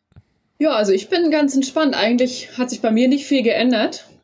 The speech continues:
Ähm, ich bin Studentin. Ich hab Semesterferien, das heißt, ich schreibe Hausarbeiten, wenn ich mich denn zusammenreiße, äh,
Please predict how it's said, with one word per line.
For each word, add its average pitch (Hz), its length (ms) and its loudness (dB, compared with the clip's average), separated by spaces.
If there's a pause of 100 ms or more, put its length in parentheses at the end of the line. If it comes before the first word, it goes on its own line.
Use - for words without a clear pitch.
Ähm, 202 720 -2 (580)
ich - 100 -20
bin 226 120 2
Studentin. 214 680 0 (420)
Ich - 60 -6
hab 202 100 0
Semesterferien, 208 760 0
das 190 160 -2
heißt, 190 260 -2
ich 226 140 -8
schreibe 165 480 -2
Hausarbeiten, 240 600 0
wenn 190 100 0
ich 202 100 -6
mich 202 140 -2
denn 185 180 -4
zusammenreiße, 196 800 -2 (480)
äh, 185 380 2